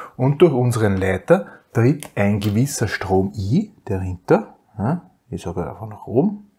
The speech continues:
ja. Da ist der Strom I, ja.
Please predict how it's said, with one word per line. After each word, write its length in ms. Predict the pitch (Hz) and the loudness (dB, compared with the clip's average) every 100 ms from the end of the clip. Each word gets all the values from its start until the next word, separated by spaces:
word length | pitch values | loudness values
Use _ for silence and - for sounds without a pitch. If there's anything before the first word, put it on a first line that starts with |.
| _ - | _ -6
ja. 280 | 117 196 - - - - | -4 -4 -8 -20 -20 -4
Da 120 | 101 | 0
ist 120 | 107 | 2
der 60 | 139 | 2
Strom 320 | 123 131 127 | 2 2 2
I, 180 | 90 - _ _ - | -2 -8 _ _ -6
ja. 240 | 117 165 | -6 -6